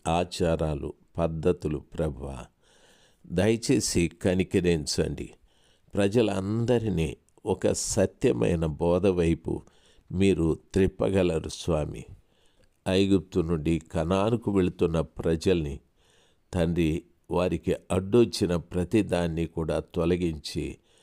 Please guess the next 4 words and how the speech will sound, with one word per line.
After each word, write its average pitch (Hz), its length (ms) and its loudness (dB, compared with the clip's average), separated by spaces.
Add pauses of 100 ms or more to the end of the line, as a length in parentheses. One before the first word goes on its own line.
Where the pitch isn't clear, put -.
(400)
వారిని 85 460 0
సరైన 104 580 2
మార్గంలో 90 760 0
నడిపించిన 82 840 -4